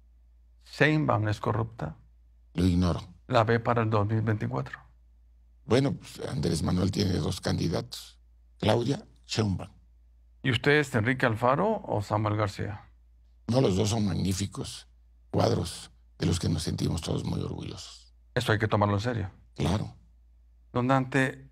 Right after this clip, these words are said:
Speaker 1: ¿está en venta el Movimiento Ciudadano para el dos mil veinticuatro?
Speaker 2: Por el contrario, el Movimiento Ciudadano será la fuerza que construya o aglutine el triunfo electoral del dos mil veinticuatro.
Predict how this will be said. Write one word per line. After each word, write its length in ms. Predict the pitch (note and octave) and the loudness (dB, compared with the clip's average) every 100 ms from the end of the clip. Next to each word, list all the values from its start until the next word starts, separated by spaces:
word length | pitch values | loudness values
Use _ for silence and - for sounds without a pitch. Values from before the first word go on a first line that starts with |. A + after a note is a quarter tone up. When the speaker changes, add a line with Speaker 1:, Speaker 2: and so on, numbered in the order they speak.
| - | -4
Speaker 1:
¿está 220 | B2 D#3+ | -2 2
en 140 | E3 | 2
venta 340 | C#3+ C#3 C#3 C#3 | 2 0 2 0
el 60 | |
Movimiento 440 | A#2 A2 G#2+ A#2 G#2+ | 2 2 0 0 0
Ciudadano 600 | G#2 G2+ F#2 G2+ G2+ A2 | 0 0 0 2 2 0
para 160 | G#2+ | 0
el 80 | G2+ | 0
dos 120 | G2+ | 0
mil 120 | G2+ G#2+ | 2 2
veinticuatro? 580 | G#2+ A2+ A#2 C3+ F#3+ A3+ - _ _ _ _ - | 0 -2 -2 -4 -4 -8 -16 _ _ _ _ -2
Speaker 2:
Por 140 | G#2+ | 2
el 80 | G2 | 2
contrario, 480 | G2 G2+ - G#2+ A2 | 2 0 2 2 2
el 60 | |
Movimiento 440 | F#2+ F2 G#2 A2 G#2+ | 2 2 2 2 0
Ciudadano 340 | G2+ G#2 G#2 | 0 0 -2
será 200 | F2 G#2 | -2 -4
la 140 | D#2+ D#2+ | -4 -6
fuerza 520 | - A2+ A2+ A#2+ B2+ - _ _ _ _ | -2 0 0 -4 -8 -16 _ _ _ _
que 140 | - E2 | -6 -2
construya 640 | - F#2 - C#3+ C3+ C3+ | -2 -2 2 4 4 2
o 160 | A2+ F2 | 2 0
aglutine 920 | - - F2 E2+ F2 - B2 C#3+ D#3+ - - _ _ _ _ _ - | -2 -2 -4 -2 -4 -2 0 0 -2 -12 -20 _ _ _ _ _ -12
el 80 | D#2+ | -2
triunfo 280 | A#2 A2+ | 0 2
electoral 380 | F#2+ F2 - - | 2 0 -2 0
del 140 | F2+ D2 | 2 0
dos 160 | A#1 | 2
mil 160 | F2 C#2+ | 2 0
veinticuatro. 600 | - - - - - - | -2 -4 -6 -8 -8 -10